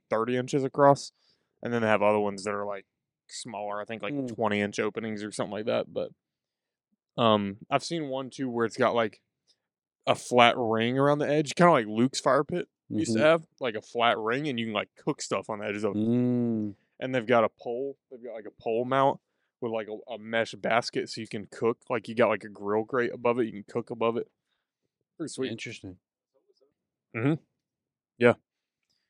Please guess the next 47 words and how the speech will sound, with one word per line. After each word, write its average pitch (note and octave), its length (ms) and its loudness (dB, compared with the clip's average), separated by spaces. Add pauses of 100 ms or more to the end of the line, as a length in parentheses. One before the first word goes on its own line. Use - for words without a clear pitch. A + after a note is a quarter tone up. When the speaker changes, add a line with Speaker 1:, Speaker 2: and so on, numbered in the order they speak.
(140)
Speaker 1:
Yeah, - 80 0
Speaker 2:
Now, G#2+ 60 0
Speaker 1:
Solo B2+ 200 4
Speaker 2:
how C#3 60 8
are - 20 4
you - 80 2
Speaker 1:
Stoves F3+ 160 6
Speaker 2:
gonna F3 140 6
Speaker 1:
are - 20 2
Speaker 2:
get D#3+ 160 -2
those C#3+ 220 0
sticks - 320 -10 (100)
out C3+ 160 -6
of B2+ 140 -6
it G#2 100 -6
once A#2 160 -10
it's G2+ 120 -18
burning? G2+ 420 -8 (1500)
You B2 80 -10
gotta B2 140 -2
get B2 160 -4
you B2+ 80 -2
a - 20 -6
little G#2+ 240 -4
torch. - 500 -10 (1600)
Speaker 1:
You F#3+ 80 -6
can F#3+ 100 -2
open F#3+ 220 -2
up, E3 160 -2
uh, D3+ 280 6
open D#3+ 200 0
up E3 100 2
the D3 80 -2
burn D3+ 220 2
box A#2 240 4
right A#2+ 80 6
here. A2 120 6
We B2 100 4
can A#2+ 60 -8
put C#3 160 2
some C3 120 -4
of - 20 2
my B2 80 4
pay C3+ 180 2
stubs G#2+ 320 0
in G2+ 120 0
there. G#2 240 2